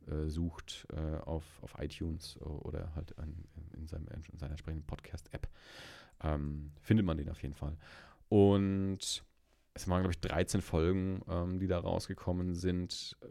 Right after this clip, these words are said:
bisher. Ich hab so die, ja, ich glaub, ein bisschen mehr als die Hälfte hab ich mittlerweile gehört. Ich glaub, ich hab jetzt noch vier oder so übrig. Und, ähm,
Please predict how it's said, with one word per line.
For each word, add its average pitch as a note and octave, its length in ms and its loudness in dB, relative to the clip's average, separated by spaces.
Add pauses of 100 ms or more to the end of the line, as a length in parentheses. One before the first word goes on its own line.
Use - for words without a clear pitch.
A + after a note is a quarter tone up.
(120)
bisher. F2+ 680 -2
Ich - 160 -10
hab - 80 -2 (480)
so A2 200 -8
die, - 180 -8 (340)
ja, D#2 180 0
ich F2+ 80 0
glaub, E2+ 120 0
ein E2 40 -2
bisschen E2+ 200 0
mehr E2+ 120 2
als E2+ 120 -4
die D#2+ 100 -4
Hälfte D#2+ 320 0
hab F#2 60 -4
ich - 60 -8
mittlerweile E2 420 -2
gehört. D#2+ 480 2
Ich D#2+ 60 -4
glaub, D2 120 -4
ich D2 60 -6
hab - 20 -8
jetzt - 120 -14
noch D2+ 100 -6 (260)
vier E2+ 320 0
oder D2 180 -2
so D#2+ 120 -2
übrig. F2 500 -4 (680)
Und, G2+ 600 6
ähm, F#2+ 640 -2